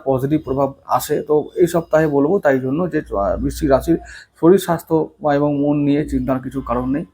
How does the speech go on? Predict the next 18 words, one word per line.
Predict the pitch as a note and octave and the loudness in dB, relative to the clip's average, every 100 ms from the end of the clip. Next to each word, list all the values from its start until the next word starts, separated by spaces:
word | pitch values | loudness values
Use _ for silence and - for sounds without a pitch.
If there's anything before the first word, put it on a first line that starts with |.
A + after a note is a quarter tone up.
| - | -6
মন, | B2 C3+ | 0 2
মানসিক | C#3 C#3 C#3 C#3+ | 4 2 0 -2
অবস্থা | C3+ C3 - C3 - - - | -2 -2 -2 -4 -6 -20 -4
ভালো | B2+ C#3+ | 0 2
থাকবে। | D#3 D3+ E3+ E3+ - - - - | 2 4 2 0 -14 -16 -16 -10
তো | - C3+ C3 - _ _ - - | 0 2 2 -2 _ _ -10 2
আরেকটা | D#3 E3+ F3+ E3+ | 2 4 2 2
কথা, | D#3+ E3+ E3+ - - | 2 0 -2 -12 -2
যেমন | C#3 D3 D3+ D3+ | 4 6 4 2
কর্মব্যস্ত | C#3+ C#3+ D3+ D3 D3 - | 2 4 6 4 2 0
থাকতে | D#3 D3 - | -6 -6 -4
হবে, | D3 D3 D#3 | 0 2 2
নতুন | D3+ C#3 D3+ D3+ | 2 0 -2 -2
নতুন | D3+ | -2
কর্মের | D3+ C#3 D3 D3 | 0 2 4 2
যোগাযোগ | C#3 C#3 C#3+ D3 | 2 2 2 2
আসবে, | C#3+ C3+ C#3+ D3+ | 0 0 0 0
কর্ম | D3 C3+ C#3+ C#3+ | 0 0 0 -2